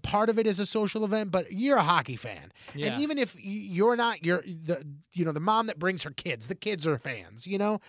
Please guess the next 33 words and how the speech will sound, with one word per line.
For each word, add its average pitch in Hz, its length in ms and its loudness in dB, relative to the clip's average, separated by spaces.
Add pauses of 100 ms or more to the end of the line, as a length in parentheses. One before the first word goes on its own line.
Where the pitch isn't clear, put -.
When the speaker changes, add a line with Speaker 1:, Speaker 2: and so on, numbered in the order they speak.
(240)
Speaker 1:
So 220 240 4
it's, - 220 -2
it's, - 220 -2
it's 190 280 -2
really 247 300 4
cool 220 200 0
to 165 60 2
be 160 120 4
a 143 60 4
part 156 260 4
of 143 80 -4
all 139 100 4
that, 127 220 -2 (320)
and, 147 240 -2
uh, 135 220 2 (100)
super 220 500 0
exciting 151 640 2
for 165 140 -6
the 123 80 -6
team, 104 320 -10
man. 95 320 -18 (100)
Speaker 2:
And 170 160 -2
the 175 100 0
difference 185 400 -2
between 147 440 -4 (200)
hockey 143 380 -8
and 127 140 -10
baseball 127 460 -8
is 147 180 -4
that 139 180 -4
hockey 160 440 0
is, 139 420 -2
there's 147 220 -2